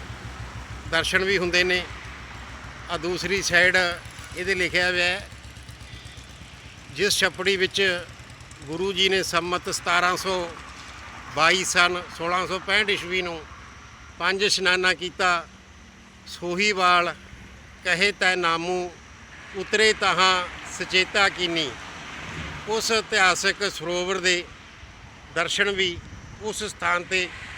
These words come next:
ਗੁਰੂ ਘਰ ਵਿਖੇ ਹੁੰਦੇ ਨੇ। ਸੰਗਤਾਂ ਵੱਡੀ ਗਿਣਤੀ ਵਿੱਚ ਗੁਰਦੁਆਰਾ ਸੋਹੀਆਣਾ ਸਾਹਿਬ ਵਿਖੇ ਨਤਮਸਤਕ ਹੋਣ ਲਈ ਆਉਂਦੀਆਂ ਨੇ।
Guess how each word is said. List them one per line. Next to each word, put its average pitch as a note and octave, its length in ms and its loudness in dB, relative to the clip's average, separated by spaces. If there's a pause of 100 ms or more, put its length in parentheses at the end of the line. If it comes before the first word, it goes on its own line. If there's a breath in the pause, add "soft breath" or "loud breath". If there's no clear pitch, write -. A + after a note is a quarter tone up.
(300)
ਗੁਰੂ F3+ 180 -4
ਘਰ G3+ 160 4
ਵਿਖੇ F3+ 440 2 (600)
ਹੁੰਦੇ F3+ 300 4
ਨੇ। F#3+ 200 4 (600)
ਸੰਗਤਾਂ F#3 440 2
ਵੱਡੀ F3+ 280 0
ਗਿਣਤੀ F#3+ 300 0
ਵਿੱਚ F3+ 400 -2 (1700)
ਗੁਰਦੁਆਰਾ F#3 480 2
ਸੋਹੀਆਣਾ F3+ 480 2
ਸਾਹਿਬ F#3 260 -2
ਵਿਖੇ F3+ 400 4 (1700)
ਨਤਮਸਤਕ E3+ 580 -2
ਹੋਣ E3+ 260 0
ਲਈ F#3 140 4
ਆਉਂਦੀਆਂ E3 360 2
ਨੇ। F3+ 140 2